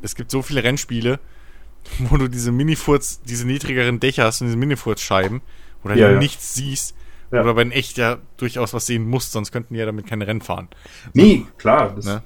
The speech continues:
Speaker 2: natürlich.
Speaker 1: Ja, ja.
Speaker 2: Aber ich mein, wenn, wenn du Formel eins-Fahrer bist, ist das natürlich ja was anderes, logisch.
Speaker 1: Ja.
Speaker 2: Aber für mich ist das tatsächlich, ähm, aber
Speaker 1: Ja, klar, im
Speaker 2: ich
Speaker 1: Spiel
Speaker 2: m-,
Speaker 1: ist das schwierig.
Speaker 2: Richtig, deswegen.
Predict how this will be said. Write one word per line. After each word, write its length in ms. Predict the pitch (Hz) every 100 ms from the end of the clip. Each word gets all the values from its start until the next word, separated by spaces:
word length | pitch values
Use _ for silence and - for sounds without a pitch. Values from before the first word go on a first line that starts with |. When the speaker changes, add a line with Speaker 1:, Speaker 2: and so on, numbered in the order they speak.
| -
Speaker 2:
natürlich. 540 | 104 - 135 110 -
Speaker 1:
Ja, 60 | 101
ja. 100 | 98
Speaker 2:
Aber 360 | 101 98 95 - - - -
ich 120 | 117 113
mein, 280 | 120 120 -
wenn, 240 | 120 110
wenn 140 | 117 120
du 80 | 113
Formel 240 | 117 113
eins-Fahrer 400 | 127 - 120 117
bist, 180 | 127 127
ist 140 | 117
das 120 | 113
natürlich 280 | 127 120 127
ja 100 | 110
was 140 | 98 87
anderes, 400 | 113 98 - -
logisch. 240 | 110 104 - - -
Speaker 1:
Ja. 140 | 151 - - -
Speaker 2:
Aber 180 | 104 107
für 120 | 110
mich 160 | 107 104
ist 160 | 107 -
das 320 | 92 - -
tatsächlich, 640 | 98 95 92 98 - - - - - - - - -
ähm, 320 | 104 95 90 -
aber 380 | - 123 147 156
Speaker 1:
Ja, 180 | 117 117
klar, 200 | 107 113
im 40 | 110
Speaker 2:
ich 100 | 147
Speaker 1:
Spiel 120 | 143
Speaker 2:
m-, 60 | 131
Speaker 1:
ist 120 | 110
das 80 | 107
schwierig. 440 | - 98 95 - - - - -
Speaker 2:
Richtig, 440 | 147 123 - - - -
deswegen. 420 | - 107 98 92